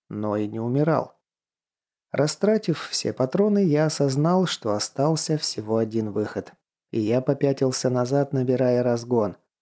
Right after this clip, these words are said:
По радару я на глаз определил точку, чтобы совершить прыжок, аналогичный первому скачку прямо.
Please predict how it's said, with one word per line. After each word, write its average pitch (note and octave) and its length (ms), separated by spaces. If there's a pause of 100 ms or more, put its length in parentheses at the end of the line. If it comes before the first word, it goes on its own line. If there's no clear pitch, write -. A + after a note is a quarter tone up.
(400)
По A2+ 80
радару C#3 440
я B2 260
на D#3+ 160
глаз E3+ 400
определил D3 580
точку, D#3+ 460
чтобы C#3+ 340
совершить C3 600
прыжок, B2+ 560
аналогичный C3 760
первому C3+ 560
скачку - 600
прямо. G2+ 500